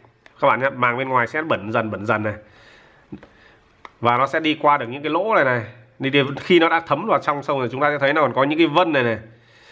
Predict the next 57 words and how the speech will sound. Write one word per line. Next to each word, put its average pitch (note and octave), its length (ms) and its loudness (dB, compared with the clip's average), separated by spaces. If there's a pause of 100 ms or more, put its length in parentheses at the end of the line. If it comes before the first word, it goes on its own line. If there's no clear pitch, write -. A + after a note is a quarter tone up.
(260)
Những D#3 100 6
cái F#3 80 6
vân F3 180 4
này C#3 180 2
để A2 180 -6
không D3 140 -6
phải A#2 100 0
là A#2 80 0
ép G3+ 240 -2
vào C3+ 80 -4
bóng C3+ 200 2
này E3 100 4
đâu, C#3+ 240 4
mà A#2 140 -2
những C3+ 140 -4
cái D3 80 -2
vân C#3+ 160 2
này B2 80 -2
nó C3 80 -4
đi C3 100 -8
vào A#2 140 2
đây B2+ 200 2
và A#2 80 0
nó A#2+ 80 2
đi B2 140 0
ra B2+ 120 4
nước D3+ 200 -6
tinh C#3+ 100 -8
khiết G3+ 240 -4
ở C3 60 2
đây A#2+ 220 0 (240)
mọi G#2+ 120 -6
người G#2 160 0
ạ. F2+ 120 -2 (760)
Như B2 120 4
vậy A#2+ 160 4
là A2 120 0
cái B2 220 -8
công C3+ 220 0
nghệ C3 180 4 (260)
màng G#2+ 240 0 (120)
đao D3 340 2
hay C3 140 -6
màng A#2 200 -8 (100)
filter D3+ 600 4
thứ D#3 400 0
nó C3+ 120 4
chính D3 200 -2
là, A2 240 2 (540)
là A2+ 180 2
cái B2+ 140 -6
lớp F3 220 0
này. A2 160 0 (1080)
Cái E3 120 4
lớp F#3+ 140 2
này A#2+ 80 0
này. G2+ 120 -8